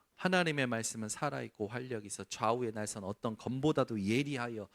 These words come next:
혼과 영감이 관절과 골수를 찔러 쪼개기까지 하며. 그러면서 감사한 게 뭐냐면, 어, 요한복음 일 장에 보면 이런 말씀이 있어요. "말씀이 육신이 되어"라는 말씀이 있습니다.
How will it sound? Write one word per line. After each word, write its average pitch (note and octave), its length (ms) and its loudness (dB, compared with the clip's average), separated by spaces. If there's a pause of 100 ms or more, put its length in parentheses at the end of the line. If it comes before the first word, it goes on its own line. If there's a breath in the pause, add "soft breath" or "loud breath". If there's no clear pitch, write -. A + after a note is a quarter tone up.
(320 loud breath)
혼과 C#4+ 380 6
영감이 C#3+ 420 0
관절과 A2+ 480 -4
골수를 G#2 420 -6 (260 loud breath)
찔러 C4+ 400 2 (120)
쪼개기까지 C#4 640 -2
하며. F#3 260 -10 (1700 soft breath)
그러면서 B3 360 6
감사한 F3 460 2
게 G3+ 80 0
뭐냐면, A#2 680 -4 (1160 soft breath)
어, B2+ 300 4 (120)
요한복음 G3+ 600 8
일 G#3+ 180 0
장에 F#3+ 300 2
보면 A2+ 600 -2
이런 B2+ 240 4
말씀이 G2 360 -4
있어요. F2+ 280 -10 (100)
"말씀이 E3+ 880 2
육신이 C4+ 560 2
되어"라는 G#3+ 800 0
말씀이 F2+ 320 -10
있습니다. - 280 -18